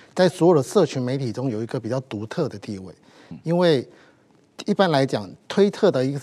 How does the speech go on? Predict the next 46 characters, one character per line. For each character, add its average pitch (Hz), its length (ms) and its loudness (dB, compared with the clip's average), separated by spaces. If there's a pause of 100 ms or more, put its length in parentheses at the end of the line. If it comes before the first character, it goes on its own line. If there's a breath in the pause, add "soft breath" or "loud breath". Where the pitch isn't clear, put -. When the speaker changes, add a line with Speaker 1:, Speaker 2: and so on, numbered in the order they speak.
Speaker 1:
一 185 120 -2
则 135 140 0
推 147 240 -2
文 113 160 -2
呢， 110 80 -10
大 160 200 -4
概 165 180 0
只 - 260 -10
能 123 200 -4
存 135 220 -4
活 127 140 -6
四 170 180 -2
十 - 100 -4
分 113 180 -4
钟。 113 220 -8 (100)
Speaker 2:
嗯。 120 200 -2 (120)
Speaker 1:
那 180 120 2
如 165 100 6
果 180 100 8
你 139 60 4
像 175 120 0
YouTube 180 380 4
的 131 100 -2
话， 147 100 2
它 151 100 2
可 156 80 -2
以 147 60 4
存 143 240 -2
活 135 100 0
四 156 220 -2
十 127 120 -4
天； 131 220 -4 (260 loud breath)
Speaker 2:
嗯。 87 180 -18
Speaker 1:
脸 143 200 2
书 220 140 4
的 190 100 8
话， 170 120 4
大 165 100 2
概 170 80 2
可 156 100 0
以 139 40 2
存 139 200 -4
活 127 140 -2
十 160 280 -2
小 131 220 -2
时。 - 200 -14